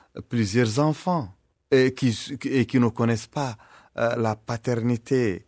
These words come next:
de leurs enfants parce que, comme le code de, de, de, de cette fausse charia, qui n'est pas la charia originelle,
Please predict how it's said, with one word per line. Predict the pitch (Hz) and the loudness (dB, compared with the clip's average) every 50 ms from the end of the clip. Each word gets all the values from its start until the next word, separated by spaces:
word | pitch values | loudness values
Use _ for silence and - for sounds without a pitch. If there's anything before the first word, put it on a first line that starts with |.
| _ - | _ -10
de | - 104 | -6 -4
leurs | 104 95 101 101 95 87 98 | -2 -2 -2 -2 -2 -2 -2
enfants | 113 117 117 110 - - 147 147 143 131 | -2 -2 -2 -2 -2 0 0 0 0 -2
parce | - - 107 107 - - 107 104 | -2 -4 -4 -4 -4 -6 -8 -6
que, | - - 117 110 104 92 - _ - - - - - - | -6 -2 -2 -2 -2 -2 -4 _ -20 -20 -20 -20 -6 -2
comme | - 123 117 113 110 110 | 0 2 2 2 2 2
le | 107 107 | 2 0
code | 104 - - - 139 139 123 110 101 95 | -2 -2 0 2 2 2 2 -2 -8 -8
de, | 107 113 110 104 101 107 | -8 -8 -6 -6 -8 -8
de, | 101 95 110 110 | -6 -6 -6 -6
de, | 104 107 98 110 104 | -6 -6 -8 -8 -8
de | 101 95 101 | -8 -8 -10
cette | 104 - - 117 107 - _ - - 120 113 - | -10 -8 -6 -6 -8 -8 _ -12 -10 -10 -8 -10
fausse | - - - - 147 143 139 - - | -12 -14 -6 -2 -2 -2 -2 -2 -6
charia, | - - - 123 110 113 107 - 139 165 156 107 - _ _ _ _ _ - | -6 -4 -2 -2 -2 -2 -2 -4 -4 -6 -6 -8 -12 _ _ _ _ _ -6
qui | - 131 117 | -2 0 2
n'est | 113 113 | 2 0
pas | 110 - - 147 143 | 0 -2 -4 -2 0
la | 131 - - | 2 0 0
charia | - - 131 117 110 110 - 110 107 98 - - _ _ _ - | 0 0 0 0 0 0 0 -2 -2 -2 -4 -8 _ _ _ -4
originelle, | - 117 113 113 110 101 95 131 135 156 175 160 107 | 0 0 2 2 2 2 2 2 4 4 2 2 0